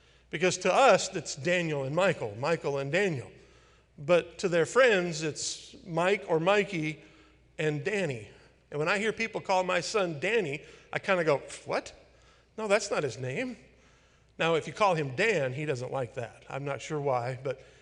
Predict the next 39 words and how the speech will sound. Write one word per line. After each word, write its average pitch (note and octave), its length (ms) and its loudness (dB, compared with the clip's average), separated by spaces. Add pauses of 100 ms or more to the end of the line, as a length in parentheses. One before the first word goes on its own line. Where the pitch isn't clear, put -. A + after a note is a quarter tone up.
(120)
he G3+ 140 -4
likes G3 300 2
Danny, E3+ 600 2
but C#3+ 140 -4
we F#3+ 120 -4
call F#3 260 -4
him F#3+ 120 -8
Daniel. G#3 440 -6 (1000)
And F#3 120 4
I C#4 100 4
think C#4+ 200 0
that G#3+ 140 -8
something's B3+ 380 6
going A#3+ 240 10
on B3 200 6
here F#3+ 200 4
where E3+ 280 4 (280)
to G#3 160 4
call C4+ 400 4
him B3+ 340 -6
Daniel G#3 460 -2
is C#3+ 120 -4
a D3 80 -4
significant F3+ 680 -6
change, E3 360 -4
because E3 240 -8
he's D3+ 140 -8
probably G3 440 -6
always D3 540 -4 (340)
called F#3 340 0
him F3+ 120 -4
according G#3+ 460 -2
to G#3+ 120 -4
the F3+ 80 -4
name F#3 300 -2
that F3 120 -4
he G#3 140 -8
gave C#3 300 -4
him, C#3+ 160 -6